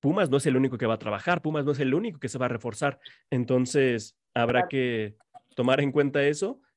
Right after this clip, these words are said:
Speaker 1: y que, pues, Karina Vaz vaya planeando muy bien este, este torneo. Como bien estábamos platicando ahorita en el chat, la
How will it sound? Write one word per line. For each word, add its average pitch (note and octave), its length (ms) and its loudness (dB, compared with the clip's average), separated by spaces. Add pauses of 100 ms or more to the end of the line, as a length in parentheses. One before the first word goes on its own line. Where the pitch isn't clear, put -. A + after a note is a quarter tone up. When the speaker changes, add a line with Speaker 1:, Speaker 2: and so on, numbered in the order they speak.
(200)
Speaker 1:
y C3+ 220 0
que, D3+ 340 2 (200)
pues, B2 200 -2 (180)
Karina B2 300 4
Vaz C3 160 6
vaya B2+ 220 2
planeando B2 400 0
muy B2 160 0
bien B2 260 0 (320)
este, A#2 760 0 (460)
este C3 200 4
torneo. A2+ 440 2 (280)
Como C#3 200 6
bien E3+ 180 4
estábamos F3+ 320 2
platicando C#3 400 -2
ahorita C#3+ 200 -4
en A#2 60 -2
el G#2 120 -6
chat, E3 340 -2 (540)
la G#2+ 600 -2